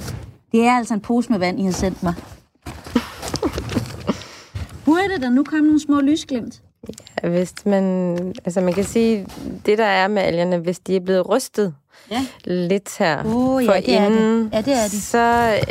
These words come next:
Speaker 2: kan det godt være, at de ikke rigtig lyser mere. Fordi at det at skabe lys, det bruger de energi på.
Speaker 1: Okay.
Speaker 2: Så de
Speaker 1: Hov,
Speaker 2: skal have
Speaker 1: der er måske... Nu har vi lige fået fat i den anden.
Speaker 2: Ah.
Speaker 1: Der er måske lidt...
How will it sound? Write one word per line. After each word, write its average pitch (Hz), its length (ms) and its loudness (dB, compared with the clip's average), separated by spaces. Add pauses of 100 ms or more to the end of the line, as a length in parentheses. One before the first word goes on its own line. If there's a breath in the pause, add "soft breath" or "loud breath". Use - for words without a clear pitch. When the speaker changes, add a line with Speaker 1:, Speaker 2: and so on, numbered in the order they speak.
(220)
Speaker 2:
kan 202 160 2
det 208 120 0
godt 220 160 2
være, 220 80 -2
at 208 80 -8
de 220 40 -4
ikke 226 180 -2 (120)
rigtig 196 340 -2
lyser 175 300 -2
mere. 139 240 0
Fordi 190 600 0
at 180 120 4 (200)
det 220 160 6
at 220 80 2
skabe 190 240 -2
lys, 220 160 4
det - 220 0
bruger 196 160 2
de 190 100 0
energi 180 300 2
på. 165 180 2 (580)
Speaker 1:
Okay. 226 520 -4
Speaker 2:
Så 160 360 0
de 160 160 -2
Speaker 1:
Hov, 370 140 4
Speaker 2:
skal 175 160 2
have 196 220 2
Speaker 1:
der 359 60 2
er 392 120 2
måske... 359 260 -6 (220)
Nu 302 60 0
har 330 100 -2
vi 311 60 -6
lige 330 120 -4
fået 294 180 -6
fat 302 160 -2
i 302 60 -2
den 269 120 4
anden. 277 300 4 (260)
Speaker 2:
Ah. 185 100 2 (880)
Speaker 1:
Der 294 180 2
er 302 120 4
måske 302 280 0
lidt... 269 220 0